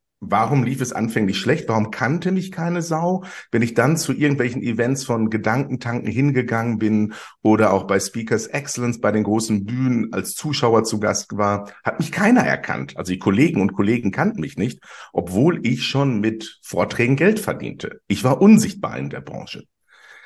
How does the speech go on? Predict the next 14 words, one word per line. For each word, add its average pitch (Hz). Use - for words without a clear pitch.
weil 120
alles, 151
was 110
ich -
machte, 170
nicht 107
sehr 143
clever 107
war. -
Weil 107
ich 101
bin 139
lange 139
Zeit 185